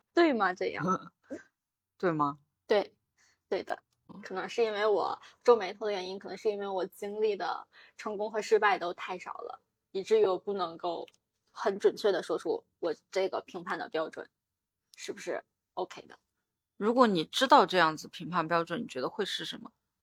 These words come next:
Speaker 1: 我知道评判标准，我，目前我就认为在市场上面去试就是评判标准，市场给的反馈，而不是我自己的感受。
Speaker 2: 你刚刚提到了评判这个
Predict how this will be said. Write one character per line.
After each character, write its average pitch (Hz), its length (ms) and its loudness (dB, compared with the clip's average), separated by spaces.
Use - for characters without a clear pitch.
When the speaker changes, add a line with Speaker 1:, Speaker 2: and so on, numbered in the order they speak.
Speaker 1:
我 220 120 -8
知 294 320 -6
道 277 220 0
评 196 200 -16
判 185 160 -18
标 175 180 -18
准， - 200 -16
我， 196 200 -2
目 247 160 -4
前 262 160 -4
我 170 100 -6
就 160 100 -2
认 160 240 -8
为 - 240 -16
在 185 140 -2
市 202 200 2
场 - 240 -10
上 175 180 -4
面 156 140 -12
去 - 340 -8
试 - 420 2
就 208 120 2
是 - 140 -8
评 - 180 -16
判 180 140 -16
标 - 200 -18
准， - 140 -20
市 - 160 -12
场 196 140 -8
给 151 100 -10
的 - 40 -10
反 - 180 -10
馈， - 280 -12
而 190 120 -2
不 190 80 -8
是 208 100 -6
我 175 100 -2
自 208 180 -2
己 175 120 -10
的 - 140 -12
感 - 200 -16
受。 - 180 -16
Speaker 2:
你 208 160 2
刚 285 220 8
刚 349 320 4
提 - 180 -4
到 196 220 10
了 165 320 4
评 175 220 -4
判 202 320 0
这 185 220 2
个 131 440 2